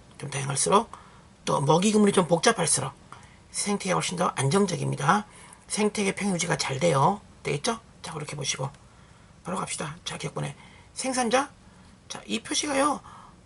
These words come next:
먹고 먹히는 관계죠. 그럼 가장 아래쪽에 있는 게 생산자죠. 자, 누가 생산자니? 이거 생산자. 그럼 D는 뭘까?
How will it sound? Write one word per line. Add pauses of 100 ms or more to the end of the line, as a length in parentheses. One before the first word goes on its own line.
(160)
먹고
먹히는
관계죠. (340)
그럼
가장
아래쪽에
있는
게
생산자죠. (340)
자,
누가
생산자니? (460)
이거
생산자. (1500)
그럼
D는
뭘까?